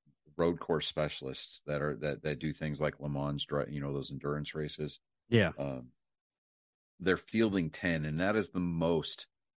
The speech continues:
Speaker 1: in
Speaker 2: <clears throat>
Speaker 1: nascar history, where ten international drivers have come over. Um, and, and something that's got a lot of people's feathers ruffled, mine kind of included a little bit. Um,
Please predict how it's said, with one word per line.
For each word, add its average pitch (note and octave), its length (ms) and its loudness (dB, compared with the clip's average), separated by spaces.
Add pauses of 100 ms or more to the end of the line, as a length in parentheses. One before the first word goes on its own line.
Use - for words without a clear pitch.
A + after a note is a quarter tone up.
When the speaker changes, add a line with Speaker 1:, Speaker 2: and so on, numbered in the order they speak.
(340)
Speaker 1:
in D#2+ 380 -2
Speaker 2:
<clears throat> - 0 -
Speaker 1:
nascar D#2 640 0
history, D#2 640 -6 (440)
where D#2 180 -2
ten F2 420 0
international E2 800 0
drivers C#2+ 520 -2
have - 80 -18 (120)
come C#2+ 160 -8
over. C#2 280 -8 (800)
Um, D#2+ 480 2 (840)
and, E2+ 340 0
and E2 140 0
something G#2+ 340 4
that's F#2 160 0
got F#2 180 6
a F2 40 6
lot E2+ 240 8
of - 60 -4
people's D#2+ 340 -4
feathers E2 480 2
ruffled, E2+ 500 2
mine A2 420 4 (160)
kind G#2+ 280 0
of G2 100 -2
included G#2+ 640 4 (100)
a - 80 -20
little A2+ 300 2
bit. A2+ 300 4 (500)
Um, E2+ 440 2